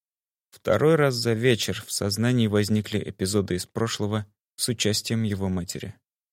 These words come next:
Травмирующие воспоминания вызвали оцепенение. Девушка бросила на него полный ужаса взгляд.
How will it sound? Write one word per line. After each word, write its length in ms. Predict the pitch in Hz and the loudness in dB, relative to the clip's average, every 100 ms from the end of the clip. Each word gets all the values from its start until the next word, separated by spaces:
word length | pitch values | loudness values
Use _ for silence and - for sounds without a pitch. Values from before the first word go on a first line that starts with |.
| _ _ _ - | _ _ _ -6
Травмирующие 720 | - 101 113 135 120 113 107 | -2 0 2 2 2 0 0
воспоминания 760 | 98 - 101 101 110 127 131 120 | -2 -4 -2 0 2 2 2 2
вызвали 420 | 104 98 101 98 | 2 2 2 2
оцепенение. 840 | 95 - 95 101 98 90 - - _ _ _ _ _ _ _ _ | 0 -2 -2 -2 0 -2 -6 -12 _ _ _ _ _ _ _ _
Девушка 460 | - 110 135 127 113 | 0 2 4 2 2
бросила 420 | 113 135 - 117 | 4 4 4 4
на 160 | 113 107 | 4 4
него 300 | 107 110 117 | 2 2 0
полный 420 | - 127 127 120 | 2 2 4 0
ужаса 440 | 123 107 110 - 101 | -2 -2 -2 0 -2
взгляд. 500 | 95 95 90 90 | -2 -2 -4 -6